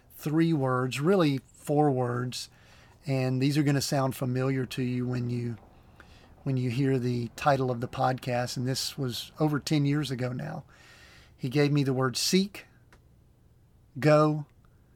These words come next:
create. Seek, go, create. And there was more to each word. Each word actually had a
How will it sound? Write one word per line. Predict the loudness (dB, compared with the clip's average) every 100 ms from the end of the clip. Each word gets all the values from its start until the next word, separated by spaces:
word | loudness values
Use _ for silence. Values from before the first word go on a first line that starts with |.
| _ _ -20 _
create. | -2 2 2 0 -6 -20 -20 _ _ -20 _ _ _ _ _ _ _
Seek, | -4 0 2 0 -4 -18 _ _ _ _ _ _ _ _ -2
go, | 4 6 4 2 -4 _ _ -20 -20 -20 _ -4
create. | 0 2 0 -4 -10 -4
And | 0 2
there | 2
was | 2
more | 2 2 2
to | 2
each | -2 -2 -6 -4
word. | -2 0 0
Each | -2 -4 -4
word | -2 -2
actually | -4 -4 -4
had | -2 0
a | -2